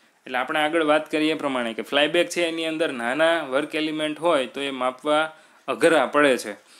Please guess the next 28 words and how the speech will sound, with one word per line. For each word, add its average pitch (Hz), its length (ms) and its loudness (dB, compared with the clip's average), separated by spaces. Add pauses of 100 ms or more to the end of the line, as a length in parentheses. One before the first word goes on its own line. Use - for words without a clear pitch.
(180)
અને 147 500 -4 (120)
ક્યુમ્યુલેટિવ 175 600 2
હોય 165 220 2
તો 147 180 -6
એની 156 280 -2
અંદર 165 220 0
કોઈ 151 220 -2
પણ 190 200 0
વ્યક્તિ 175 380 -2
છે 170 140 0
એ, 151 280 -2 (760)
અ, 147 60 -10 (340)
ઇઝીલી 196 600 -2
મેઝર 139 380 0
કરી 190 240 0
શકે 127 320 -4
છે, 117 140 -8 (340)
કારણ 165 180 -6
કે 175 300 0
શરૂઆતમાં 180 840 -2
ચાલુ 196 260 2
કરવાનું 147 440 -2
છે 131 100 -10
અને 135 140 -8
એન્ડમાં 156 520 -4
પૂરું 196 220 0
કરવાનું 123 440 -2
છે. 120 120 -12